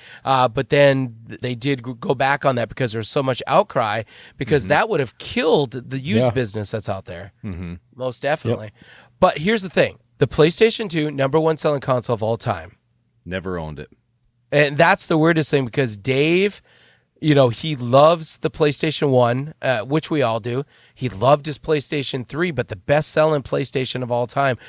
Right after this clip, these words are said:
Speaker 1: well, the top two best-selling PlayStations of all
Speaker 2: Well
Speaker 1: time, Dave didn't own.
Speaker 2: No, not yet. And you know why? Is because when the P S two came out,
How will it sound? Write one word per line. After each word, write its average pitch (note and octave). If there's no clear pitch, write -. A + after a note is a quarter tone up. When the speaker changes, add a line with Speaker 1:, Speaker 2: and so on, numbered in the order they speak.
Speaker 1:
well, C3+
the B2
top C3
two D3
best-selling G#2+
PlayStations A2
of G#2+
all G#2
Speaker 2:
Well B2+
Speaker 1:
time, A#2
Dave A#2+
didn't A2+
own. G2
Speaker 2:
No, A2+
not A2
yet. A#2+
And A#2
you C#3+
know D3
why? D3+
Is A#2+
because A#2
when A#2+
the F3
P F3
S E3+
two F3
came E3+
out, G2+